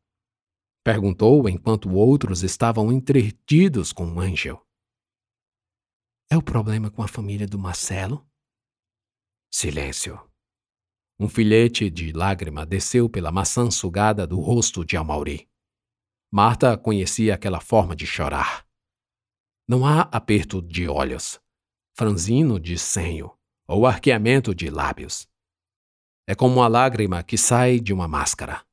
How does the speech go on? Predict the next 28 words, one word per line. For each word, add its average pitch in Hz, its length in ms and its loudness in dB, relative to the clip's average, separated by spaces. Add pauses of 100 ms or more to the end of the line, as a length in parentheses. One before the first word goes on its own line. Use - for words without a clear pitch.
(140)
de 107 80 0
uma 107 120 2
estátua 117 520 0
canonizada, 95 1040 -2 (580)
com 110 140 2
a 98 80 2
única 123 480 0
diferença 101 680 -2
de 92 120 -8
que 104 220 0
o 90 180 -2
olho 110 260 6
pisca - 600 -6 (440)
e 90 60 -6
o 87 60 -8
filete 110 440 2
escorre, 80 640 -4 (380)
fazendo 90 580 -4
um 90 160 -4
arco - 480 -4 (220)
até 110 240 -2
o 104 60 0
queixo. - 600 -8 (800)
É - 80 -4
o 101 80 -2
choro 104 400 2
do 71 160 -14
medo. 69 460 -12